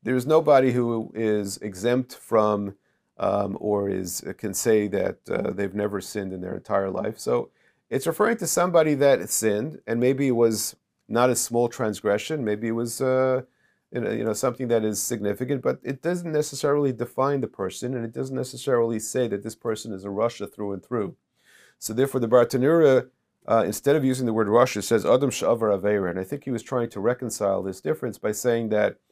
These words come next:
people do things wrong, uh, and it doesn't mean they're bad. You have to know how to approach them, and you have to know how to be a little bit more tolerant and accepting. And of course, that's with limits, because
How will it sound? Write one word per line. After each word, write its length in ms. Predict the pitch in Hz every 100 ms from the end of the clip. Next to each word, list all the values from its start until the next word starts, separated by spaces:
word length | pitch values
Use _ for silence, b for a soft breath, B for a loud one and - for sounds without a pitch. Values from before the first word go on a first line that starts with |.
| _ _ _ _
people 260 | - 156 160
do 180 | 127 135
things 340 | 143 127 117
wrong, 400 | 113 107 107 107 - _ _ _ _
uh, 180 | 101 98
and 100 | 98
it 100 | 101
doesn't 300 | 117 120 120
mean 160 | 113 104
they're 160 | 95
bad. 420 | 90 95 95 95 - _ _
You 140 | - 101
have 220 | 113 -
to 80 | 117
know 320 | 104 107 101
how 160 | 98 98
to 120 | 98
approach 400 | 92 101 98 -
them, 240 | 98 98
and 100 | 95
you 60 | 92
have 200 | 104 -
to 80 | 107
know 180 | 101 92
how 160 | 95
to 60 | 95
be 340 | 95 98 95 _ _ _ _ -
a 60 |
little 160 | 135 156
bit 120 | 139
more 180 | 127 120
tolerant 480 | - 117 117 107 110
and 100 | 98
accepting. 680 | - 110 107 110 101 101 -
And 440 | 101 98 98 87 - _ -
of 180 | 101 -
course, 260 | 127 110
that's 280 | 110 101 -
with 140 | 98
limits, 340 | 123 165 113 -
because 580 | - - 101 95 92